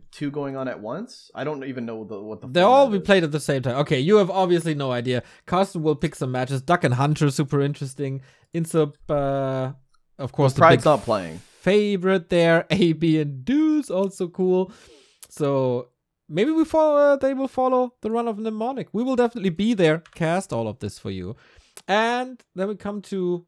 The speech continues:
Speaker 2: probably our last topic for the day. Channel point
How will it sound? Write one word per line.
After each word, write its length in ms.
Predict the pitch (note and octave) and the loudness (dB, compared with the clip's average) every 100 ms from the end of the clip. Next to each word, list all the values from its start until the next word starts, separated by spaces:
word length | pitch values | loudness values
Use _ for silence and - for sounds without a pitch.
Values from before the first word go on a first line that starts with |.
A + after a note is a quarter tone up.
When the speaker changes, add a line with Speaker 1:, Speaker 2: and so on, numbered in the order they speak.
| _ | _
Speaker 2:
probably 300 | F#3+ E3+ E3 | -6 0 2
our 160 | C#3+ C3+ | 4 4
last 360 | C3 C#3 - | 2 0 -2
topic 280 | - - A2 | -4 -4 -8
for 120 | - | -10
the 80 | G#2 | -12
day. 280 | G2 G2 A2 _ _ _ _ _ _ _ - | -10 -10 -12 _ _ _ _ _ _ _ -4
Channel 580 | - A#3 C4+ C#4 D4 - | 8 8 8 4 2 -6
point 500 | - G#3 A3+ A#3 | -2 2 2 0